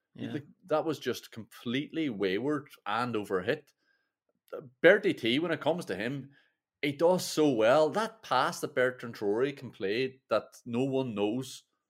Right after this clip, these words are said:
Speaker 2: it's <laughs> coming. Nobody else on the pitch, not even the receiver, is expecting it. He just disguises it with his body so well, and he did it about three or four times in the first fifteen minutes of that game.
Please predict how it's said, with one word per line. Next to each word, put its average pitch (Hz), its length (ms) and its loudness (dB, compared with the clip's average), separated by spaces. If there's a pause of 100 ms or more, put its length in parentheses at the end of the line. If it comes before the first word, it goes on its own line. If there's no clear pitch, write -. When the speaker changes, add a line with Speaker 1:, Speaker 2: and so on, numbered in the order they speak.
(160)
Speaker 2:
it's 143 120 -2
<laughs> - 0 -
coming. 202 380 6 (560)
Nobody 185 580 6
else 190 280 6
on 139 140 0
the 127 80 0
pitch, - 420 0 (220)
not 135 200 2
even 131 220 -2
the 120 100 0
receiver, 120 560 -2
is 113 120 0
expecting 110 540 -4
it. 156 80 -8 (360)
He - 120 -8
just 214 220 0
disguises 127 640 2
it 190 120 6
with - 80 -12
his 110 100 -2
body 123 380 4
so 113 240 -4
well, 117 480 0
and 123 100 -4
he 120 80 -2
did 147 140 0
it 160 100 0
about 117 220 0 (880)
three 117 220 0
or 107 80 0
four 107 340 -6
times 110 420 -8
in 135 60 -10
the 110 80 -8
first 101 320 -4
fifteen 107 400 -8
minutes 127 340 -6
of 117 40 -2
that 101 200 -2
game. 131 340 -8